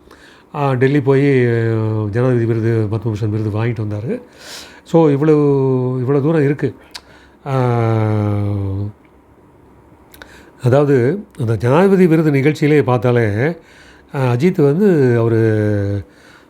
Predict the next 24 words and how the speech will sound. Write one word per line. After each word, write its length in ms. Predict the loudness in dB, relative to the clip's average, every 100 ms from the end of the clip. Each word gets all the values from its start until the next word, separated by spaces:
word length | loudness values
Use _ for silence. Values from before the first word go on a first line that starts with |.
| _ -8
ஆ, 280 | -4 -4 -4 -6
அது 180 | -2 -2
கரெக்டா 320 | 0 0 0
அந்த 140 | -2 0
புரோட்டோகால் 420 | 2 2 2 2 2
படி 220 | 2 2
எப்படி 260 | 0 2
நிக்கணும், 600 | 4 2 0 0 0 0
எப்படி 240 | 0 0 0
வந்து 420 | 0 0 0 -2 -10 -20 _
திரும்பணும் 360 | 0 0 0 0
அப்படின்னு 200 | 0 -2
சொல்லிட்டு 440 | 0 0 4 2 0 -18 -20 -2
பார்த்துக்கிட்டு, 600 | 2 2 0 -4 -4 -4 -10 _ _ _ -4
ஆ, 140 | 0 2 2 2 0 -6 -12 -2
அதாவது 260 | 0 2
போற 280 | 2 2 4
வழியில 360 | 4 4 2 0
பார்த்தா 460 | 0 0 0 0
கரெக்டா 340 | 0 0 2 0
பிரதமருக்கு 420 | 2 0 0 0
வந்து 160 | 0 0
வணக்கம் 300 | 0 0 0
சொல்லாரு. 460 | 0 0 0 -2